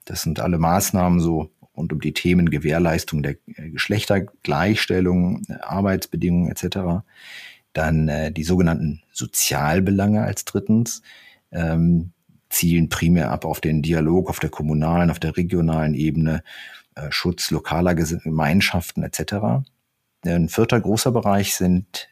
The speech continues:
die Achtung von Menschenrechten, insbesondere die Vermeidung von Menschenrechtsverletzungen. Und der letzte,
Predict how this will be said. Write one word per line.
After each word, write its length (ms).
die 120
Achtung 320
von 160
Menschenrechten, 880
insbesondere 540
die 80
Vermeidung 520
von 160
Menschenrechtsverletzungen. 1300
Und 340
der 80
letzte, 640